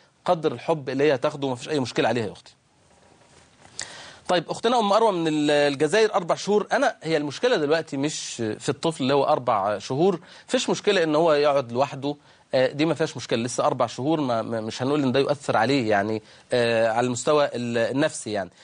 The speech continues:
لكن لأن لا-، ليه عالمه الخاص بالنسبة للطفل، يعني. لكن المشكلة، آه،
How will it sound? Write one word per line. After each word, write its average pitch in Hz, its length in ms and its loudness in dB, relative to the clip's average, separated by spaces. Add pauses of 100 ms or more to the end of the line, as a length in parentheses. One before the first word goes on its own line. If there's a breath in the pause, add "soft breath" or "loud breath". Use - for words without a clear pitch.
(300 loud breath)
لكن 196 280 0
لأن 190 200 0
لا-، 180 180 2
ليه 214 200 0
عالمه 190 300 2
الخاص - 520 -4
بالنسبة 135 340 -2
للطفل، 120 1080 0
يعني. 98 240 -2 (360 loud breath)
لكن 151 320 0 (400)
المشكلة، 208 600 2 (320)
آه، 139 400 0